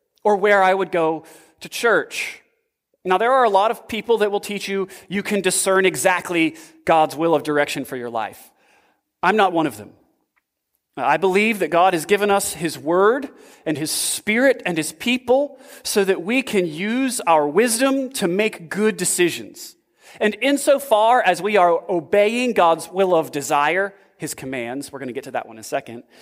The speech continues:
we are free to make decisions and do what we like. So you can think about that. We can talk more about it later, but that is God's will of direction.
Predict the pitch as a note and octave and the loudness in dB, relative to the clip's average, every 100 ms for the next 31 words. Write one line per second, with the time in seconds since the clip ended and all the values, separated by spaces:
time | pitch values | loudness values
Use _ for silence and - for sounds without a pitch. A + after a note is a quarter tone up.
0 | - G#3 C4+ G#3 - - - C#4+ B3 E3 | -10 0 4 4 2 -6 0 2 4 4
1 | D#3+ - - - F#3+ F#3+ G#3+ G#3+ G3 - | 2 -2 -6 -2 0 2 2 2 -4 -2
2 | A3+ G#3+ D3+ A2+ G#2+ - - _ _ - | 0 -2 -2 -8 -10 -12 -12 _ _ -8
3 | A3 D#3+ D#3+ D#3+ G3 G3+ G#3 C3+ - - | -6 -2 0 0 2 2 2 0 -6 -18
4 | - _ _ _ _ _ _ _ _ _ | -20 _ _ _ _ _ _ _ _ _
5 | _ _ _ - B2+ B2 - C#3+ C#3 D3+ | _ _ _ -14 -12 -8 -4 -2 2 2
6 | D3+ G3+ C#3 B2 A#2 C3 C#3 C3 C3+ B2 | 4 0 0 -8 -6 -6 -4 -4 -2 -2
7 | A2+ - - - F3+ F#3+ - G3 A3+ A3+ | -6 -14 -10 0 2 4 2 2 2 0
8 | - F#3 F3+ E3 - D#3 D#3+ D#3 D#3 - | 0 2 4 0 -6 -6 -2 0 -2 0
9 | C#3 C3 B2 - - _ _ _ C#3+ C#3+ | 2 2 0 -12 -20 _ _ _ -2 2
10 | F#3+ G#3+ - F3 G#2+ | 2 2 -2 -4 -4